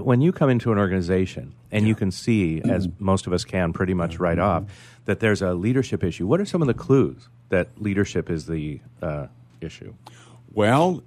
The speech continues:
Speaker 2: uh, it's interesting. I, I brought with me a schedule that shows some research that's just about a year and a half old from the, uh, uh, Harris Polling Organization. It's amazing in that it talks about, uh,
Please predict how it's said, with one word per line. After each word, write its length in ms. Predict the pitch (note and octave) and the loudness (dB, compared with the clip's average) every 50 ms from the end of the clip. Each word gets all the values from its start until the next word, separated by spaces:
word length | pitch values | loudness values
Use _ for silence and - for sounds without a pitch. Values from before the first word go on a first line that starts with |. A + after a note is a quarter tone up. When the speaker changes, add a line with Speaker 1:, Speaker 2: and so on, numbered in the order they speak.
| - - | -4 0
Speaker 2:
uh, 180 | G#2+ G#2+ G#2+ - - | 0 0 0 0 0
it's 200 | A2+ A2+ G2+ - | 0 0 2 4
interesting. 520 | B2+ B2 B2 C3 - - A#2+ A2+ G#2+ G#2 | 2 2 2 0 0 2 4 4 4 4
I, 220 | G2 G2 G2+ G#2 G2+ - | 4 2 2 0 2 2
I 120 | G2 G#2+ | 2 2
brought 280 | G2 F2+ G#2+ G#2+ G2+ F2+ | 4 4 4 4 4 2
with 200 | G2 G2 - - | 0 -4 -2 -2
me 140 | G2+ G2 G2 | 0 0 0
a 160 | F#2 E2 F2+ | 0 -2 -6
schedule 380 | - - - G#2+ G#2 F#2+ G2 F2+ | -4 -2 0 0 2 2 0 0
that 140 | F2 F#2 F2 | -2 -2 -4
shows 480 | - - G2 F#2+ F#2+ G2 F2+ - - - - | -4 -4 -2 -2 0 -2 -2 -4 -8 -14 -16
some 260 | - - G#2 F#2 F#2 | -10 -6 -2 0 0
research 500 | F#2+ G2+ A2 G2+ - G#2 G2+ F#2+ F2+ - | 2 2 0 0 2 2 2 2 0 0
that's 180 | - G2 F#2 - | -2 -2 0 0
just 220 | - A2 G2+ - | -2 -4 -4 -2
about 240 | G#2 F#2 F#2 F2+ F2 | -2 0 0 0 0
a 40 | F2+ | 0
year 180 | F#2 F#2+ G2 F#2+ | 0 0 0 0
and 80 | F#2 | 0
a 40 | F2+ | 0
half 260 | F2+ F#2 F2+ F2+ - | 0 -2 -2 -2 -2
old 240 | G2+ G2 G2 F#2+ F2+ | -2 0 0 -2 -2
from 400 | - - G2 F#2+ F#2 F#2 F#2 F2 | -4 -4 -2 0 2 2 2 2
the, 340 | F2+ F2+ F2 F2 F2+ F2+ F2 | 2 0 0 0 0 0 0
uh, 140 | F2 E2 D#2+ - - - - - - - _ _ _ _ - | 0 0 -2 -6 -12 -20 -20 -20 -20 -20 _ _ _ _ -8
uh, 240 | F2+ F2+ F#2 F2+ F2 | -4 -2 0 0 0
Harris 300 | D#2+ G2+ A2 G#2 G2+ - | 0 0 0 0 0 -2
Polling 600 | - - - B2+ A2 G#2 G2 F2+ E2 E2+ E2+ D2+ - - - | -4 -4 0 0 2 2 2 0 -2 -4 -6 -10 -14 -14 -12
Organization. 720 | - F2+ F2 F2 E2 E2 D#2+ E2+ D#2 D#2 - - E2 D#2+ - | -10 -8 -6 -6 -8 -8 -6 -6 -8 -8 -8 -8 -10 -8 -6
It's 220 | F#2 G2 - - | -4 -4 -2 0
amazing 540 | G#2+ G2+ G#2 G#2 G#2 A2+ A2 F2+ G#2 G2 F#2 | 0 2 4 4 4 4 4 2 2 2 2
in 120 | F#2 F#2+ | 2 0
that 100 | G2 F#2+ | 0 0
it 80 | G2 F#2+ | -2 -2
talks 280 | - G#2+ G2+ G2 - - | -2 -2 -2 -2 -2 -4
about, 340 | F#2+ F#2 F#2 F2+ F2 E2 - - - - - - - - | -2 0 2 2 0 -2 -4 -12 -20 -20 -20 -20 -12 -8
uh, 360 | F2+ F2+ F2 F2 F2 F2 | -4 -2 -2 -2 -2 -2